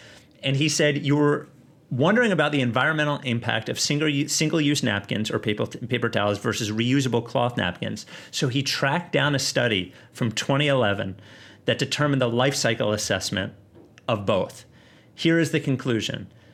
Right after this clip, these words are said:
The results of the study cannot be used to support general statements regarding the environmental superiority of either the product u-, use, product group single-use napkins or the product group reusable napkins.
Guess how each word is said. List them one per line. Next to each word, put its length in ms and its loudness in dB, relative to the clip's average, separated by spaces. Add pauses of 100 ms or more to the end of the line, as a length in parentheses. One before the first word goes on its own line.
(220)
The 100 0
results 420 2
of 60 -2
the 80 0
study 360 2
cannot 520 0
be 80 2
used 300 2
to 60 -2
support 380 -2
general 320 0
statements 540 -2
regarding 400 0
the 80 2
environmental 720 0
superiority 880 0
of 180 -2 (140)
either 520 2 (260)
the 100 0
product 540 -2
u-, 220 0 (140)
use, 400 -2 (380)
product 260 0
group 180 2
single-use 460 0
napkins 520 -2
or 180 0
the 80 0
product 340 -2
group 300 -2 (200)
reusable 540 0
napkins. 540 -4